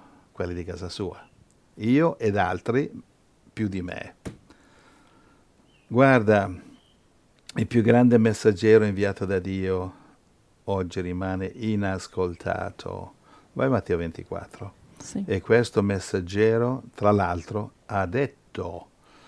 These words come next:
Speaker 1: eh, verso trentadue a trentanove, dovresti averlo lì.
Speaker 2: Matteo ventiquattro trentadue. "Imparate dal fico questa similitudine. Quando già i suoi rami si fanno teneri e mettono le foglie,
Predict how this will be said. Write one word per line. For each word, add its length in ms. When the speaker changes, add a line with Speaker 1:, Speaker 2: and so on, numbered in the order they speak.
Speaker 1:
eh, 140
verso 480
trentadue 600
a 20
trentanove, 720
dovresti 360
averlo 380
lì. 120
Speaker 2:
Matteo 280
ventiquattro 640
trentadue. 800
"Imparate 500
dal 260
fico 380
questa 420
similitudine. 1000
Quando 300
già 160
i 120
suoi 280
rami 320
si 160
fanno 380
teneri 540
e 100
mettono 400
le 120
foglie, 560